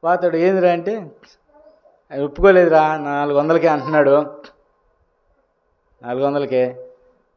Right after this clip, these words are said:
"రే, ఎంతకంటే ఎవరు ఇస్తారురా, రావురా, వీళ్ళు పొద్దాకుండా," ఏదో చెప్తారు. అది లాలూచి అన్నమాట. ఈ పదం ఎందుకంటే,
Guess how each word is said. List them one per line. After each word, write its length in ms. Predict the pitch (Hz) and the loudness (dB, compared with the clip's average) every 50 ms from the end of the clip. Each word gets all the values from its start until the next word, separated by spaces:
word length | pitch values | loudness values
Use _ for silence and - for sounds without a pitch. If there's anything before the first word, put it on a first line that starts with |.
| _ - | _ -8
"రే, 120 | 120 135 | -6 -4
ఎంతకంటే 440 | 123 117 113 123 123 131 139 131 123 | -4 -4 -6 -8 -8 -10 -8 -6 -6
ఎవరు 120 | 135 131 | -6 -4
ఇస్తారురా, 580 | 123 117 - 120 107 101 95 98 95 92 90 92 _ _ _ _ _ _ _ _ _ _ _ _ _ _ _ _ _ _ _ _ _ _ _ _ _ 110 | -6 -8 -6 -8 -8 -8 -8 -10 -12 -12 -14 -18 _ _ _ _ _ _ _ _ _ _ _ _ _ _ _ _ _ _ _ _ _ _ _ _ _ -6
రావురా, 340 | 107 127 143 151 139 127 | -2 0 0 0 0 -2
వీళ్ళు 220 | 120 117 117 110 110 | -4 -4 -6 -8 -10
పొద్దాకుండా," 600 | 117 104 110 139 131 127 120 117 120 131 135 160 | -12 -8 -4 -4 -4 -4 -6 -10 -12 -14 -14 -8
ఏదో 240 | 180 180 190 196 196 | -4 -2 0 0 2
చెప్తారు. 340 | 170 170 160 151 151 147 | 0 0 -2 -4 -4 -2
అది 180 | 143 147 165 190 | -2 -2 -2 0
లాలూచి 540 | 165 147 147 156 175 185 180 170 139 - 131 | -2 2 4 4 4 6 4 2 0 -2 -8
అన్నమాట. 240 | 117 104 95 87 - _ _ _ _ _ _ _ _ _ _ _ _ _ _ _ _ _ | -12 -14 -16 -20 -20 _ _ _ _ _ _ _ _ _ _ _ _ _ _ _ _ _
ఈ 80 | 143 151 | -12 -2
పదం 320 | 151 185 185 190 202 196 | 0 2 2 2 0 -2
ఎందుకంటే, 760 | 180 175 175 - - 151 131 175 127 135 143 160 - - - | -4 -2 0 0 -2 0 2 2 2 2 2 0 -6 -12 -18